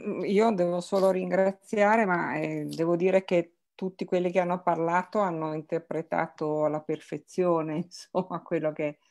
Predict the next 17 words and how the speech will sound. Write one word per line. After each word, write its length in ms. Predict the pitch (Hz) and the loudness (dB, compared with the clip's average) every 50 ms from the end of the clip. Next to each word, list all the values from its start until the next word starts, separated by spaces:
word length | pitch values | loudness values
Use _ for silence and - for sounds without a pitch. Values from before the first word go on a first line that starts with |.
| _ _ _ _ _ _ _ - | _ _ _ _ _ _ _ -8
abbiamo 400 | 165 156 156 170 165 160 160 165 | -6 0 2 2 2 2 0 -2
fatto. 500 | - - 190 175 156 143 151 - - 170 | -2 2 2 4 4 2 0 -2 -2 -2
Il 80 | 165 160 | 0 0
mio 160 | 175 180 185 | 0 0 0
intento 400 | 185 180 - 208 214 220 - 202 | -2 0 0 0 0 2 0 -2
è 40 | 175 | -2
sempre 340 | - 170 160 160 - 160 | -2 -4 -6 -4 -4 -4
stato 400 | 165 - - 180 175 175 - 170 | -4 0 2 2 2 2 -2 -4
quello 400 | - - 196 190 185 170 170 160 | 0 4 6 6 6 6 4 2
di 260 | 151 151 175 180 175 165 | 2 0 2 2 2 2
fare 600 | - - 175 170 170 170 165 165 156 151 151 147 | 2 2 4 4 6 6 4 4 2 2 0 2
dei 240 | 147 160 165 170 165 | 4 4 6 6 6
lavori 560 | 160 156 147 151 160 160 165 180 185 175 143 | 4 4 4 4 4 4 4 6 4 4 2
come 320 | - - 160 151 151 151 | -2 -4 -4 -4 -6 -4
questo 680 | - - 180 170 170 175 175 - - _ 185 185 202 202 | -2 0 2 2 2 2 0 -4 -4 _ 4 4 4 4
che 220 | 202 - 170 147 | 4 2 4 6
aprano, 720 | 151 165 185 180 - - 156 151 147 151 147 143 143 _ | 6 6 4 2 0 -2 -2 -2 0 -2 -2 -4 -6 _